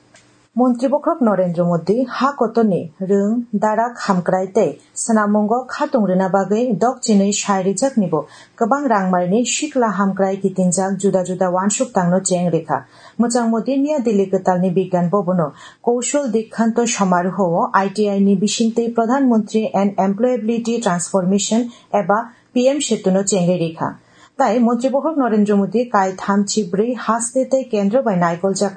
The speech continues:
আমচাইও কাই ব্রৈরা নবোদয় রুংনক, তাই কাই নৈরা একলব্য মডেল রেসিডেন্সিয়াল রুংনগো, কাই চি নৈরা স্রোংমুংনি দারা গোনাং লেব চেঙ্গে রেখা। মন্ত্রীপক্ষক আরো বিহারনি স্নাম ফিরজাক মন্ত্রীকরা বাই থাংচুবামা বাতা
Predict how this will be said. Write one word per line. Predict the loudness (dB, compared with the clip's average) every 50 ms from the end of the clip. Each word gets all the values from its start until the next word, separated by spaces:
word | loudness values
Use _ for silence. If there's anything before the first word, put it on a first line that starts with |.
| 0
আমচাইও | 2 2 2 2 0 0 2 0 0 2 0
কাই | 0 0 0 -2
ব্রৈরা | 0 0 0 2 0 0 0 0 0
নবোদয় | 0 -2 -2 -2 0 0 0 0 0
রুংনক, | 0 0 2 0 0 -2 -4 -8 -20 -20 -20 -20 -16 _
তাই | -2 -2 -2 0 0
কাই | 0 0 2 2 2
নৈরা | 2 2 2 0 0 0 0 -2
একলব্য | 0 0 0 0 0 0 0 2 2
মডেল | 2 2 0 0 0 0 0
রেসিডেন্সিয়াল | 0 0 -2 0 0 2 0 0 0 0 0 0 0
রুংনগো, | 0 0 2 2 2 0 0 2 0 0 0 -2 -8 -20 -20 -20 -16 _ -4
কাই | -2 0 0 -2 -2 -2
চি | -2 0 2 4 2
নৈরা | 2 2 0 -2 -2 -2 -2 -6 -6 -8 -4
স্রোংমুংনি | -2 0 2 2 2 4 4 2 2 2 2 2
দারা | 2 2 2 0 -2 0
গোনাং | 0 0 2 2 2 2 2
লেব | 0 0 -2 -2 -2
চেঙ্গে | 0 0 2 0 0 0
রেখা। | -2 -4 -4 -6 -8 -8 -10 _ -20 -20 -16 -6 -2 -2
মন্ত্রীপক্ষক | 0 0 0 0 2 0 0 0 0 -4 -2 -2 -2
আরো | 0 0 0 0 0
বিহারনি | -2 -2 0 0 2 2 2 2 0 0
স্নাম | -2 0 0 2 0 0 0
ফিরজাক | 0 0 0 0 -2 -2 -4 -4 -10 -20 _ -20 -8 -2 0
মন্ত্রীকরা | 2 2 2 2 0 -2 0 -2 -2 -2 0 0
বাই | 0 0 0 -2
থাংচুবামা | 0 0 0 0 0 0 0 0 2 2 0 2 2
বাতা | 0 0 0 0